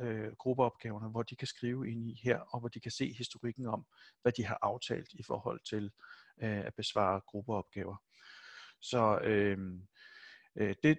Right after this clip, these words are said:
det er også noget, jeg varmt kan anbefale, også i de her, øh, tider, hvor man kører fjernundervisning, at man kan altså sagtens lave gruppeopgaver,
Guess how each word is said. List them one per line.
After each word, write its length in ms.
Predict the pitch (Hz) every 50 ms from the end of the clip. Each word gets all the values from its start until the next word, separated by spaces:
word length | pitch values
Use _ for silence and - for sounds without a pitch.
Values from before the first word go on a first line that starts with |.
| - -
det 120 | 160 165
er 60 | 151
også 160 | 135 147 139 -
noget, 160 | 147 143 147
jeg 120 | 147 131
varmt 260 | 127 127 139 151 - -
kan 120 | 156 117
anbefale, 480 | 104 120 147 147 - 143 131 123 120 107
også 240 | 123 127 - 170
i 160 | 147 135 120 120
de 160 | - 131 127
her, 440 | 127 139 131 - 110 113 - - 123
øh, 140 | 113 117 -
tider, 240 | - - 131 139 131
hvor 120 | 131 120
man 180 | 113 107 107 -
kører 240 | - - 127 101 - -
fjernundervisning, 720 | 120 117 127 135 127 123 117 117 113 107 - 123 120 123
at 80 | 110 104
man 100 | 104 -
kan 140 | - 110
altså 200 | 107 107 - -
sagtens 340 | - 127 135 165 156 139 -
lave 180 | 131 113 110 110
gruppeopgaver, 760 | - - 110 120 131 123 117 - - - 120 113 107 107